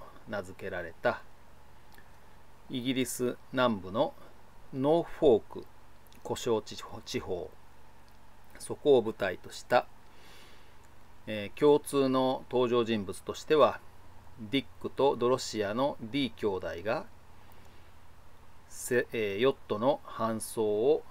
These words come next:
学ぶ、そういう冒険物語のシリーズが並行して進んでいます。もう一つ、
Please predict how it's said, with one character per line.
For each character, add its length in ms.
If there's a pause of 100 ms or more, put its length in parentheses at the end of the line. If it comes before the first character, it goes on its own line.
(280)
学 340
ぶ、 220 (1040)
そ 280
う 40
い 140
う 140 (600)
冒 280
険 280
物 240
語 80 (1040)
の 180
シ 200
リ 160
ー 60
ズ 100
が 180 (160)
並 160
行 240
し 100
て 220 (400)
進 140 (240)
ん 40
で 80
い 80
ま 140
す。 300 (2250)
も 160
う 20
一 220
つ、 260